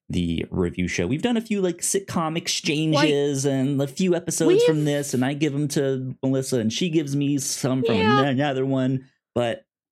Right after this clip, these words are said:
Speaker 1: first time watching the entirety of a sitcom.
Speaker 2: We've done comedic shows before, but
Speaker 1: For
Speaker 2: yeah,
Speaker 1: sure.
Speaker 2: this is our first, I think, like, network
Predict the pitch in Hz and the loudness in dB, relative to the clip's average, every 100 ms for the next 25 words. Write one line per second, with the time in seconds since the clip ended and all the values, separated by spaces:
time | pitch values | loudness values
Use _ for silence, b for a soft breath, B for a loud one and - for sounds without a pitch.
0 | _ 196 190 - - 147 139 139 127 - | _ -2 -2 -6 -2 -2 0 0 0 -4
1 | _ _ - 113 117 - 120 107 104 - | _ _ -2 -2 -2 0 0 0 -2 -2
2 | 87 87 85 78 - 92 87 - - - | -4 -2 -4 -6 -6 -6 -4 -4 -4 -6
3 | - - - 233 - - - - - _ | -6 -6 -4 -4 -6 -4 -6 -6 -10 _
4 | _ _ _ _ _ _ _ 285 370 - | _ _ _ _ _ _ _ 0 0 2
5 | 480 440 392 330 247 233 247 - 208 170 | 2 4 4 6 6 4 0 0 2 2
6 | 165 196 - 196 214 - 160 160 170 165 | 2 -2 -4 0 0 0 0 0 0 0
7 | 165 185 165 214 262 285 240 - 214 214 | 2 2 2 0 -2 -2 -2 0 0 2
8 | 208 214 190 196 165 147 175 170 175 190 | 0 2 0 0 -4 0 2 4 4 2
9 | - 190 170 165 151 - | 0 -4 -2 -2 -6 -18